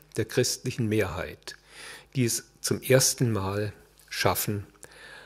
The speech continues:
äh, in diese akademischen Berufe einzutreten. Und das ist interessant. Das sind natürlich auch unsichere Leute in der ersten Generation.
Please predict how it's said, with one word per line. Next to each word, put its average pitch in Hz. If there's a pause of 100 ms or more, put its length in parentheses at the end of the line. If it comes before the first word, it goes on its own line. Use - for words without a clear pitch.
(240)
äh, 110
in 107
diese 104
akademischen 98
Berufe 92
einzutreten. - (840)
Und 127
das 127
ist 160
interessant. 139
Das 120
sind 147
natürlich 139
auch 113
unsichere 143
Leute 120
in 107
der -
ersten 101
Generation. 92